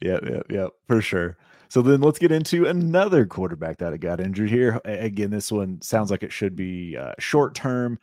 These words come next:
but Kenny Pickett got banged up, um, rib injury. They have a short turnaround with the Thursday night game. Sounds like he's going to miss time. Unfortunately, I mean, I, I think it's a miracle. Like, when you, <laughs> when you look at the Steelers,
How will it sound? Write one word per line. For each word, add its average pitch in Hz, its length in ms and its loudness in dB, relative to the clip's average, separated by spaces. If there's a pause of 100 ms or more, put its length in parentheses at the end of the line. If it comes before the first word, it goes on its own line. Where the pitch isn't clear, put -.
(260)
but 98 300 -4
Kenny 123 240 0
Pickett 113 440 0
got 101 300 -6
banged 101 320 -8
up, 98 240 -6 (380)
um, 82 480 -4
rib 127 240 4
injury. 107 400 2
They 104 140 -2
have 107 180 -2
a 95 40 -2
short 101 360 2
turnaround 101 380 -2
with 90 100 -10
the 80 60 -18
Thursday 92 400 -6
night 92 260 -6
game. 101 200 -4
Sounds 82 280 -8
like 73 160 -12
he's 139 200 4
going 120 260 6
to 113 60 4
miss 113 220 0
time. 107 420 0 (1160)
Unfortunately, 127 840 2
I 107 40 2
mean, 104 220 -2
I, 67 400 -12
I 110 40 -10
think 143 180 0
it's 135 100 0
a 120 40 4
miracle. 95 460 0
Like, 85 180 -2
when 101 120 -2
you, 104 160 0 (280)
<laughs> - 260 -20
when 117 160 -2
you 117 100 2
look 113 200 4
at - 160 -10
the 110 80 -6
Steelers, 104 560 -2